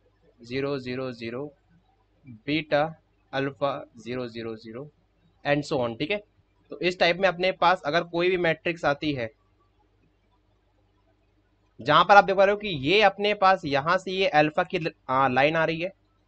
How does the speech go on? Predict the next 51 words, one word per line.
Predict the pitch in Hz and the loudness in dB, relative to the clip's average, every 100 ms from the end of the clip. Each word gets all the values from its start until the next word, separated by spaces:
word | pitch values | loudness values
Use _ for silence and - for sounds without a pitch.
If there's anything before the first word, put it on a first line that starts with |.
| _ _ _ _ _ _ _ | _ _ _ _ _ _ _
ठीक | 147 | -2
है, | 170 | -2
इस | - 156 | -2 0
टाइप | 156 151 | 0 0
में | |
अपने | 156 160 | -2 -2
पास | 160 147 | -2 0
diagonally | 127 131 135 160 | 0 0 -2 0
अल्फा | 139 131 180 | 0 0 0
आएगा, | 170 165 185 - _ _ - | 2 0 -2 -6 _ _ -2
और | 143 151 156 | 4 6 6
नॉन | 147 143 185 | 4 2 2
डायगोनल | 190 185 185 | 4 2 2
अपने | 165 170 | -2 -4
पास | 165 165 | 0 0
यहाँ | 160 143 147 | 2 0 0
पे | 175 | -2
बीटा | 139 131 131 | -4 0 2
आ | |
रहा | 107 | 2
है, | 107 | -4
तो | - - | -10 -10
इस | 156 | -6
टाइप | - 147 | 0 -2
से | - | -2
आपके | 151 151 | -6 -6
पास | 147 147 147 | -2 -2 -2
ये | 139 202 - _ _ _ _ _ _ | -4 -6 -8 _ _ _ _ _ _
बीटा | 110 123 | -10 -4
जा | 120 | -2
रहा | 117 | 0
है | |
और | 120 | -2
यहाँ | 117 117 135 | -4 -4 -2
पर | 151 147 | -2 -4
ये | 131 202 - _ _ - | -4 -8 -12 _ _ -10
अल्फा | 123 117 120 | -8 -6 -6
जा | 104 101 | -8 -12
रहा | 104 | -14
है। | - _ _ _ _ _ | -20 _ _ _ _ _
तो | 165 | -2
अगर | 156 196 | 4 6
अपने | 202 208 214 | 4 4 0
पास | 208 202 202 | 4 4 4
ये | 208 - | -4 0
n | 175 196 | 0 2
by | 190 202 - | 2 2 2
n | 165 180 | 0 -2
की | 180 | -2
मैट्रिक्स | 165 147 - 156 - | 0 0 -2 -8 -8
है, | 104 | -16